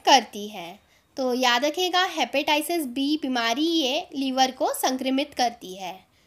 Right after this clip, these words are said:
जिसके कारण से लिवर में सूजन और जलन पैदा होती है और इसी को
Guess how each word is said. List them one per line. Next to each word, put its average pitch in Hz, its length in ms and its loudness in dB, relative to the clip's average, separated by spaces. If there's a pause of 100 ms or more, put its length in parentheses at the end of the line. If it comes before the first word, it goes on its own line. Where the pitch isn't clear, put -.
(480)
जिसके 311 360 -2
कारण 370 520 6
से 349 260 2 (400)
लिवर 320 420 6
में 427 120 2
सूजन 330 640 2 (100)
और 320 160 4
जलन 285 420 2
पैदा 247 360 4
होती 339 340 0
है 349 280 -2 (500)
और 269 260 2
इसी 370 380 0
को 302 220 2